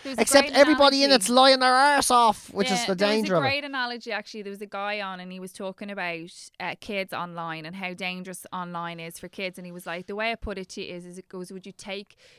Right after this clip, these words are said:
Speaker 1: your eight or your ten-year-old and drop them in the middle of Oxford Street and go, 'I tell you what, if you just go straight down that road,'"
Speaker 2: Yeah,
Speaker 1: Now, bear
Speaker 2: Exactly,
Speaker 1: It's
Speaker 2: yeah.
Speaker 1: an Irish kid, so it's not, they're not from there. It's a kid from somewhere in Ireland. You drop them in the middle of Oxford Street and you go,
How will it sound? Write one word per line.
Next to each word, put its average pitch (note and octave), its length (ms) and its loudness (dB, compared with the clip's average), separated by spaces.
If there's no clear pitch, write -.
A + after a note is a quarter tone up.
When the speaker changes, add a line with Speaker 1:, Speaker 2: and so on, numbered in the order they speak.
Speaker 1:
your G#3 180 -12
eight G#3 260 -8
or G#3 40 -14
your F#3 140 -14
ten-year-old F#3 440 -14
and F3+ 100 -16
drop G3 280 -6
them G#3 120 -12
in G#3 40 -12
the G3+ 60 -14
middle F#3+ 300 -12
of A#2+ 160 -14
Oxford - 480 -14
Street F#3+ 280 -16
and F3+ 80 -20
go, F#3 100 -12
'I F#3 60 -14
tell A#3 200 -8
you A3 80 -10
what, G3 180 -10
if - 120 -20
you A#3 80 -14
just A3 200 -18
go A3 60 -16
straight A#3 380 -10
down G3+ 240 -10
that F#3 200 -10
road,'" F#3+ 440 -12
Speaker 2:
Yeah, A#2+ 300 0
Speaker 1:
Now, A#2+ 40 -4
bear C#4 180 -4
Speaker 2:
Exactly, B2+ 200 -8
Speaker 1:
It's A#2 40 -4
Speaker 2:
yeah. A#2 60 -4
Speaker 1:
an A#2 80 -8
Irish C4+ 380 -4
kid, A#3 260 -12
so - 280 -20
it's G#3+ 120 -16
not, A3+ 160 -6
they're A3+ 100 -8
not C4 160 -8
from B3+ 240 -6
there. A3 200 -8
It's G#3+ 180 -18
a - 40 -20
kid B3+ 320 -6
from A#3 420 -8
somewhere C4 340 -10
in C4 60 -10
Ireland. A3 380 -8
You G3 100 -16
drop A#3 320 -10
them C4+ 140 -12
in C4+ 60 -10
the C4+ 80 -8
middle B3+ 220 -8
of A3+ 100 -6
Oxford G#3 480 -8
Street G3+ 340 -12
and G3 120 -18
you G3 60 -20
go, F#3 160 -14